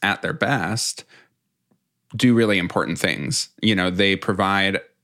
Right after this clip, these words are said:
structure for people to, th-, you know, have sort of regular s-, opportunities to think about questions that I think are really important to think about in life. So, you know, if you go to a healthy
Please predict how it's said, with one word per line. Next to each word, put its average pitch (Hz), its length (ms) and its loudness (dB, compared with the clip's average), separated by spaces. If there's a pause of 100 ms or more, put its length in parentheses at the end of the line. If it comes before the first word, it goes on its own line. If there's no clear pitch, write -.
structure 101 800 0
for 101 120 -2
people 95 360 -2
to, 92 240 -2
th-, - 160 -14 (120)
you 101 140 0
know, 85 160 -2
have 95 500 -2
sort 87 140 -2
of 85 200 -6
regular 92 720 0 (400)
s-, - 200 -4 (100)
opportunities 98 880 0
to - 140 -4
think 98 280 -2
about 85 420 -2
questions 90 440 -2
that 80 100 -2
I 78 60 -2
think 82 180 -6
are 85 80 -2
really 87 260 -4
important - 560 -6 (160)
to - 120 -6
think 80 220 -6
about - 240 -6
in 65 120 -6
life. - 320 -6
So, 92 480 0 (500)
you 120 100 2
know, 90 180 0
if 95 160 -2
you 113 200 4
go 101 260 2
to 92 180 -2
a 80 40 -2
healthy 101 840 2